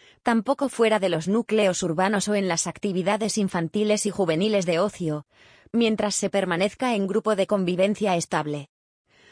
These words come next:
Por otra parte, sigue sin ser obligatorio su uso para personas que presenten enfermedad o dificultad respiratoria que pueda verse agravada por el uso de mascarilla.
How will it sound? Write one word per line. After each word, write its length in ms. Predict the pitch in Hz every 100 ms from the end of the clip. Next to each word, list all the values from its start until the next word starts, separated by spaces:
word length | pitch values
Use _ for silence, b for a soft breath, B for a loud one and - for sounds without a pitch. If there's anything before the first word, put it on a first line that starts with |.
| B B B B B _
Por 180 | 233
otra 200 | 254 277
parte, 340 | 262 196 190 196
sigue 280 | 247 208 180
sin 220 | 214 185
ser 220 | 233 233
obligatorio 680 | 214 220 180 175 208 208 185
su 180 | - 202
uso 320 | 226 220 220
para 220 | 214 190
personas 580 | - 160 - 220 208 -
que 140 | 208
presenten 500 | 175 160 226 226 220
enfermedad 640 | 190 180 190 165 151 190
o 100 | 202
dificultad 640 | 180 180 196 190 160 196 196
respiratoria 720 | 202 196 220 170 156 214 233
que 140 | 214 185
pueda 320 | 233 233 226
verse 300 | 214 202 220
agravada 520 | 180 170 165 196 202
por 160 | 202 190
el 140 | 165
uso 220 | 214 220
de 100 | 190
mascarilla. 720 | 170 165 - 151 143 143 135